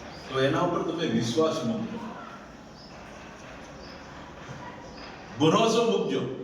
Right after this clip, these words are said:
સાંપ્રત યુગ સમય એ ભરોસાની કટોકટીનો સમય છે. એઓની સાથે હસીને વાત ન કરતા હોય,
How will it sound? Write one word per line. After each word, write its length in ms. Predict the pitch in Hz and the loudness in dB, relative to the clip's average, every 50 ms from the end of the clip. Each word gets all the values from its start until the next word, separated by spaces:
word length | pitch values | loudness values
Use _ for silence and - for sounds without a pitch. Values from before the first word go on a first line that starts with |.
| - - - - - - - - - - - - - - - - - - - - - - - - - - - - - - - - | -10 -12 -16 -18 -20 -20 -20 -20 -20 -20 -20 -20 -20 -20 -20 -20 -20 -20 -20 -20 -20 -20 -20 -20 -18 -18 -18 -18 -18 -18 -16 -10
સાંપ્રત 840 | - - 196 196 202 214 - 226 240 247 247 - - 247 247 240 - - - - - 180 | -4 2 4 6 6 6 4 4 6 6 6 4 2 0 -2 -4 -4 -6 -10 -12 -10 -2
યુગ 460 | 208 247 262 233 - - - - - - - - - - - - - - - - - - - - - - - - - - - - - | 0 0 2 2 0 0 -2 -4 -6 -8 -10 -14 -16 -20 -20 -20 -20 -20 -20 -20 -20 -20 -20 -20 -20 -20 -20 -20 -20 -20 -16 0 4
સમય 260 | 190 196 202 240 247 247 247 254 - - - - - - - - - - - - - - - - - - - - | 4 6 6 6 6 4 4 2 -2 -2 -4 -6 -8 -10 -12 -16 -18 -20 -20 -20 -20 -20 -20 -20 -20 -20 -14 -4
એ 100 | 170 185 | 0 0
ભરોસાની 760 | 175 147 147 151 196 202 220 220 220 220 226 226 226 226 226 220 | 0 2 2 2 4 4 6 4 6 6 6 6 6 4 2 0
કટોકટીનો 720 | 220 185 - 208 208 208 208 208 208 208 202 196 196 - | 0 0 4 4 6 6 6 4 4 2 2 0 0 -2
સમય 280 | - - 120 113 113 | -2 -2 -4 -4 -4
છે. 180 | - - - 113 110 - - - - - - - - - - - - - _ 139 | -4 -6 -8 -10 -12 -12 -14 -16 -18 -20 -20 -20 -20 -20 -20 -20 -20 -18 _ -10
એઓની 320 | 135 139 139 139 135 - | -4 0 2 2 4 4
સાથે 380 | - 120 - - - - - 82 80 80 87 87 - - - - - - 113 | 4 4 4 4 2 0 0 -2 -2 -6 -6 -10 -12 -14 -16 -16 -10 -2 -2
હસીને 320 | 131 - - 180 185 175 | -2 0 2 2 2 2
વાત 440 | - - - 151 - - - - 127 | 2 4 6 6 6 6 4 4 2
ન 40 | 127 | 2
કરતા 440 | 120 117 - - - - - - - | 0 0 0 -2 -6 -6 -6 -8 -10
હોય, 360 | - - - - - - | -10 -10 -14 -14 -16 -16